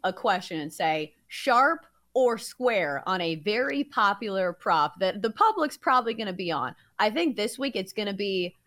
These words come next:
Brian Robinson Junior of the Commanders, the running back, going against the worst defense in the world, that is the Texans' run defense. It's been a cash cow for opposing running backs. So is this sharp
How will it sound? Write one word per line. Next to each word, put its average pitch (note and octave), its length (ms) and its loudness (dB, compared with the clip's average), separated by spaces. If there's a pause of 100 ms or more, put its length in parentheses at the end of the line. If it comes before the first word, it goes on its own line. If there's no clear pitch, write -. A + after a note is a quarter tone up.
(120)
Brian A3+ 400 2
Robinson G#3 500 0
Junior G3 440 -2
of F3+ 220 0
the F3 80 -6
Commanders, F3 600 -2
the F3 100 -2
running F3 320 -2
back, A3+ 360 0 (300)
going D#4+ 280 4
against B3+ 420 0
the A3+ 100 2
worst G#3+ 440 0 (160)
defense G3+ 640 -4
in F#3 100 -4
the E3+ 100 -2
world, C#3 340 -2 (100)
that F3 240 0
is F#3 220 -2
the G3+ 120 -6
Texans' F#3+ 540 -4
run F3 260 0
defense. D3+ 440 -6
It's E3 140 -6
been A3+ 160 2
a A3+ 60 -2
cash G3+ 320 0
cow F3 420 4 (300)
for C4 160 4
opposing F#3+ 520 0
running C#4+ 220 -2
backs. D3 300 0
So F#3 300 4
is F3 160 -6
this E3 120 -4
sharp D#4+ 440 0